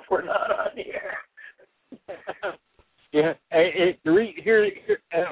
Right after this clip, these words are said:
Speaker 2: I'll gr-, I'll give you the reason why I think we are. I think that by the show starting thirty minutes late, I think that everybody thought that we weren't around,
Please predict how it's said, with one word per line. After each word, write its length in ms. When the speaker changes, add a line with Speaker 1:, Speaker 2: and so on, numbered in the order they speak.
Speaker 2:
I'll 300
gr-, 340
I'll 140
give 200
you 120
the 80
reason 320
why 180
I 60
think 240
we 120
are. 220
I 220
think 180
that 180
by 180
the 220
show 260
starting 400
thirty 220
minutes 340
late, 300
I 180
think 300
that 400
everybody 460
thought 280
that 120
we 140
weren't 260
around, 560